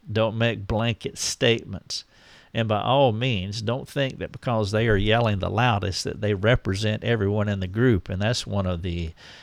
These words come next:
great curses about social media. There can be such a small percentage of people, uh, who are making so much noise that you could think that everybody who believes some version of what they believe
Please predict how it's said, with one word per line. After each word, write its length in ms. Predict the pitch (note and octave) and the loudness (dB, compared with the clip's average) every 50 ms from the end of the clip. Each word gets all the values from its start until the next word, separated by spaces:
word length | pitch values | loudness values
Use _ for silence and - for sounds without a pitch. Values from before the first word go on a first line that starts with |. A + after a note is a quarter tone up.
| - - - - _ - A2+ | -20 -20 -20 -20 _ -10 -8
great 360 | G#2 G#2 G#2+ G#2+ A2+ G#2+ - - | -4 0 4 4 4 4 2 -2
curses 800 | - - - - - C3+ C3 C3+ - - - G2 F2+ F2+ G#2+ A#2 | -4 -4 -4 0 6 8 8 8 8 6 2 -2 -2 -4 -4 -6
about 360 | F#2+ F#2+ G#2+ G#2+ F#2+ - - | -4 -2 -2 -4 -4 -4 -6
social 500 | - - A#2 G#2+ G#2+ - - - G2 G2 | -4 -2 0 0 0 -2 -2 -4 -4 -4
media. 500 | G2+ A2+ B2 B2+ A#2+ A2 F2 - - - A#2+ | -2 0 0 0 0 -2 -4 -6 -8 -6 -4
There 120 | A2 G2+ | -4 -4
can 180 | - - G2+ F#2+ | -4 -4 -4 0
be 160 | A2 G2+ F2+ | 0 0 0
such 440 | - - - - - A#2+ - - - | 0 -2 -2 -2 -2 -2 -2 -2 -2
a 140 | F#2+ F2+ | -2 -2
small 680 | F2 - - - - - - B2 B2+ C#3 C#3 C#3 D3 C#3+ | -2 -2 0 -2 -2 -2 -2 0 0 2 2 2 2 0
percentage 920 | - - C3 B2 A#2 - - - - C3 B2+ A#2+ - - - - G2+ - | 0 -2 -2 -2 -2 -4 -6 -4 -2 0 0 -2 -2 -6 -10 -10 -8 -8
of 120 | F#2+ F2 - | -10 -10 -10
people, 840 | - - - E3+ D#3 C#3+ C#3 - - - - - F2+ G#2+ B2+ - _ _ _ _ _ - - - - - - - - - - _ _ _ _ - A#2+ | -10 -4 0 2 2 2 2 0 -2 -8 -8 -6 -8 -8 -8 -10 _ _ _ _ _ -20 -20 -20 -20 -20 -20 -20 -20 -20 -20 _ _ _ _ -14 -12
uh, 140 | G2+ G#2+ | -10 -6
who 180 | G#2 A2 A#2 A2+ | -2 2 2 4
are 140 | A2 G#2 G#2 | 4 4 2
making 440 | A2 A2+ A2+ A2+ - - G#2+ F#2 F#2+ | 2 2 2 2 0 -2 -4 -2 0
so 300 | - - B2+ B2 A#2+ A#2+ | 0 2 2 2 2 2
much 340 | A#2 A2+ - - - - | 0 -2 -4 -4 -6 -6
noise 800 | A#2+ G2+ G#2 G#2+ A#2 B2+ D3 A#2 F2+ E2 C#2 F#2 G#2+ A#2 - - | -4 -4 -4 -2 -2 0 0 0 0 -2 -2 -4 -4 -2 -2 -2
that 300 | A2 G2+ G2+ G2 F2+ - | -2 -2 -4 -4 -4 -2
you 180 | G2+ G#2 B2 C3 | 0 0 0 0
could 240 | - A2 G2+ F#2 | 0 -2 -4 -4
think 480 | - - - C3+ C3+ G#2 F#2+ - _ - | -4 -4 -2 0 0 0 -2 -4 _ -4
that 240 | G#2 F#2+ F#2+ G2 - _ _ _ _ _ _ _ - | -2 -2 -2 -2 -4 _ _ _ _ _ _ _ 4
everybody 840 | C3+ B2 C3 D3 D3 C3+ C#3+ A2 F#2 F2+ F#2 E2 E2+ E2+ G2 A#2 A#2 | 6 8 8 8 6 4 2 2 2 2 0 -2 -4 -4 -2 -2 -2
who 140 | G#2 G2+ F#2+ | -2 -2 -4
believes 560 | F#2 F#2 G2+ F#2+ G2 G#2+ A2 A2 G#2+ G2 F2+ | -6 -6 -6 -4 -2 -2 0 0 -2 -2 -2
some 760 | - - - - - - - - - - - - C#3 B2+ G#2+ | -2 -2 -2 -4 -4 -6 -6 -6 -4 -2 -2 0 0 0 -2
version 600 | F2+ F#2 G2+ A2+ C#3+ D#3 C#3 F#2+ F#2+ G2+ F#2+ G#2 | -2 2 4 6 8 8 6 6 4 0 -2 -2
of 140 | G2 F#2 G2+ | -4 -2 -2
what 240 | G#2 G#2+ - - | -2 -2 -2 -2
they 180 | F#2+ F#2+ G2 F#2+ | -2 -2 -2 -2
believe 680 | F2+ - F#2+ - F2 G2 A2 B2+ B2+ G#2 F#2 F#2+ G2+ | -4 -4 -6 -6 -4 -2 -2 0 0 0 -2 -2 -4